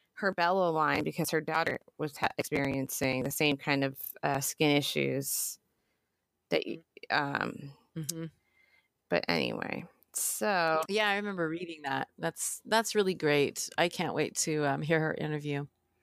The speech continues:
Speaker 1: Yeah, she had a, her daughter had extreme eczema. It was eczema, not
Speaker 2: Mm-hmm.
Speaker 1: psoriasis, but so that's what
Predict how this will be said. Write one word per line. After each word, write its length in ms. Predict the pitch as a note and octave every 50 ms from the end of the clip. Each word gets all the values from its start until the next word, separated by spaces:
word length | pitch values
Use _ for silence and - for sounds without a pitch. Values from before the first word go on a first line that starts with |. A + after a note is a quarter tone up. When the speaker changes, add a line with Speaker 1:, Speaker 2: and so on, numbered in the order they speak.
| _
Speaker 1:
Yeah, 240 | - G#3+ G3 E3+ E3+
she 160 | E3 - A3
had 100 | G#3+ G3
a, 120 | F#3+ - E3+
her 160 | F3 F#3 F3+
daughter 340 | F3 F#3 F#3 F3+ F3+ F3 E3
had 220 | D#3+ E3 D#3+ D#3
extreme 420 | D3+ - - - - F3 D#3+ D3+ -
eczema. 600 | D3+ D3+ D3 - - D3+ D3 C#3+ C#3 C3+ C3+ -
It 60 | -
was 120 | D#3 C#3+ -
eczema, 600 | D#3+ D3+ D3 - - C#3+ C#3 C#3 - C#3 C3+ C#3 D3
not 200 | C#3+ C#3 C#3+ - - - D#3+
Speaker 2:
Mm-hmm. 280 | D3 C#3 C#3+ D#3 - D3
Speaker 1:
psoriasis, 340 | D3 - - - - - - -
but 240 | - - - - - - _ _ _ -
so 280 | - - - D#3+ D#3+
that's 280 | C#3+ D3+ D3+ D3 - -
what 140 | D#3+ -